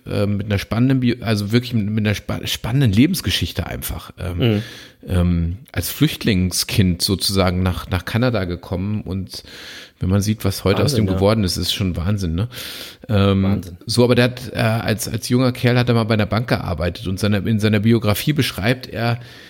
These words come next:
Speaker 1: wie entsetzt er von der Unwissenheit und Inkompetenz der Banker war.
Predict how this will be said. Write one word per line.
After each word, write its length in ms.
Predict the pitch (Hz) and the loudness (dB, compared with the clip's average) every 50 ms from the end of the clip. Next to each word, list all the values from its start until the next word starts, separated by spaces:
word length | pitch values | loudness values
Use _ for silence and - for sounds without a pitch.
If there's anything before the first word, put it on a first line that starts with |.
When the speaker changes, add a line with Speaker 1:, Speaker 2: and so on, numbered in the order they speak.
| - _ _ - | -20 _ _ -2
Speaker 1:
wie 240 | - 107 117 - - | 0 0 0 0 -2
entsetzt 760 | - 107 107 101 95 90 92 90 127 147 123 - - - - | -2 -2 0 0 -2 -2 2 2 2 2 2 0 -6 -6 -4
er 180 | - 95 117 123 | -4 -2 -2 -2
von 420 | 117 - - 117 113 110 107 - - - - _ _ - | -2 0 0 2 2 2 0 -2 -8 -14 -20 _ _ -12
der 400 | 85 113 - 165 170 - - - | -10 -2 -2 -2 -2 -2 -2 2
Unwissenheit 720 | 165 170 208 214 196 196 185 - 185 170 151 156 139 - 131 | 4 4 4 4 2 0 0 2 2 2 2 2 2 2 0
und 160 | 110 101 - - | -2 -2 0 0
Inkompetenz 800 | 185 175 190 - - 170 165 160 156 - - 135 120 - - | 2 2 2 2 0 -2 -2 -2 -4 -4 -2 -2 -2 -2 0
der 100 | - 127 | 0 0
Banker 440 | - - 107 107 120 - 113 92 90 | 0 2 0 0 2 0 0 -2 -2
war. 240 | 87 67 60 - | -4 -8 -8 -12